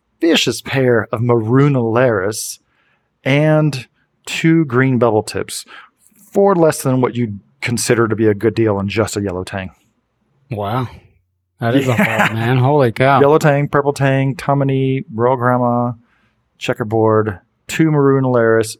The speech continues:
Speaker 1: two green bubble tips. And the rocks that the bubble tips are on. But man, that maroon alaris, and for you guys that don't know, um, maroon clowns and Ocellaris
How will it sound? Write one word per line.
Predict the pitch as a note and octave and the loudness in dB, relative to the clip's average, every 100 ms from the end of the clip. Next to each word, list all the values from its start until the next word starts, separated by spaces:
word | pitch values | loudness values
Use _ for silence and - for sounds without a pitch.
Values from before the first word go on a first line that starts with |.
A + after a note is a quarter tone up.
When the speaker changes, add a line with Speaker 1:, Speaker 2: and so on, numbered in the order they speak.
| _ | _
Speaker 1:
two | - C3 | -4 -2
green | A#2 B2 A2+ | 0 0 0
bubble | G#2+ G2+ | -2 -2
tips. | G#2+ F#2+ - - _ _ _ _ _ _ - | -6 -6 -10 -20 _ _ _ _ _ _ -2
And | B2+ B2 | -2 0
the | C3 | 0
rocks | A#2 A2 - | 2 2 2
that | A#2+ | 0
the | |
bubble | A2 G#2+ | 2 0
tips | G#2+ G#2+ - | 0 -2 0
are | |
on. | G2+ G2+ | 0 0
But | G#2+ | 0
man, | C#3+ F3 F#3 F#3+ F#3 | 2 2 2 0 -2
that | F3 | -2
maroon | F3+ F3 G3 F3 | 0 0 2 2
alaris, | D#3+ D#3+ C#3 A2 | 2 0 0 -2
and | A2 | -6
for | - A#2+ | -4 0
you | A#2+ | 0
guys | G#2 | 2
that | A2 | 0
don't | G#2+ | 0
know, | A2+ D#3+ D3+ B2+ - - - | 0 4 2 0 -8 -20 -8
um, | - A2+ G#2 A2 | -2 0 0 2
maroon | B2+ C3 | 2 2
clowns | B2 B2+ A#2+ A#2 A2+ | 2 2 2 2 0
and | A2+ | -2
Ocellaris | G#2+ - G#2+ G#2+ A2 - - - | -2 0 2 4 2 -2 -10 -12